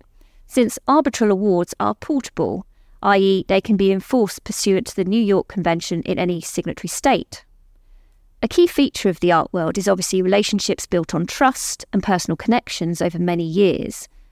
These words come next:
and so A D R could also help in preserving these long-term relationships. The other advantage of resolving disputes in a private forum is you don't run the risk of a public ruling, for example, on the authenticity of an artwork,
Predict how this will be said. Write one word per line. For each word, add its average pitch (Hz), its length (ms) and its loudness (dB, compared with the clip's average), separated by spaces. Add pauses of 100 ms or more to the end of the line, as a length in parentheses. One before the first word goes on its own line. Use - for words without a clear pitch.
(140)
and 262 120 0
so 302 300 2
A 311 140 4
D 269 120 2
R 196 140 4
could - 180 -8 (220)
also 247 340 -2
help 180 300 -4
in 196 100 0
preserving 190 520 2
these - 180 -6
long-term - 400 -6
relationships. - 880 -8 (800)
The 226 120 4
other 277 160 4
advantage 170 460 0
of 170 100 0
resolving 170 420 0
disputes - 540 -4
in 170 80 -2
a 165 40 -6
private 180 380 -2
forum 175 460 0 (220)
is 202 120 -4
you 202 60 0
don't 196 240 4
run 196 220 4
the 190 100 4
risk 185 480 -2
of 196 80 -4
a 190 60 -2
public - 360 0
ruling, 190 480 2
for - 160 -6
example, 175 440 0
on 170 100 -2
the 175 120 0
authenticity - 720 -2
of - 80 -4
an - 60 -2
artwork, 156 440 -2